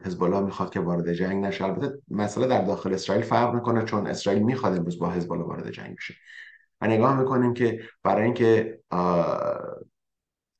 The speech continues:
خسارتی به اقتصاد جهانی بیاره، حوثی ها رو مجبور می‌کنه که در داخل، اه،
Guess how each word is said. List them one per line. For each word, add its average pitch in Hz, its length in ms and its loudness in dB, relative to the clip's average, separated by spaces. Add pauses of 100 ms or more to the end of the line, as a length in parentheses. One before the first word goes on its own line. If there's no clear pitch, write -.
(140)
خسارتی 110 600 4
به - 180 0
اقتصاد 110 600 2
جهانی 92 460 2
بیاره، 90 280 2
حوثی 92 380 -4
ها 101 140 2
رو 117 80 4
مجبور 107 420 2
می‌کنه 101 320 0
که 101 100 -2
در 95 180 0
داخل، 92 560 -2 (400)
اه، 85 640 -4